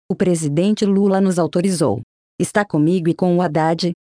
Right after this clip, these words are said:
e eu e ele vamos tomar essa decisão assim que vencermos o cansaço na mesa de negociação", declarou o ministro. Ele destacou que a definição não pode ser adiada por mais tempo.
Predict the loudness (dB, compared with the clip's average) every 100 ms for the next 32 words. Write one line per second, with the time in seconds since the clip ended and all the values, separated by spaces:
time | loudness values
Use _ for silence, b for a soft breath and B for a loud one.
0 | -2 0 2 2 2 2 2 0 0 -2
1 | 0 0 0 -2 -2 -2 -2 -2 0 0
2 | 0 -2 -2 0 2 0 0 -2 0 0
3 | 0 0 0 -2 -2 -2 0 2 0 0
4 | 0 0 2 0 0 -2 -2 0 0 -2
5 | -4 -2 0 2 2 2 2 2 0 -2
6 | -6 -6 _ _ _ 0 2 0 -2 -2
7 | -4 0 0 0 0 0 0 0 0 0
8 | 2 2 2 0 0 -2 0 0 0 0
9 | 0 0 2 2 0 0 -2 -2 -2 -4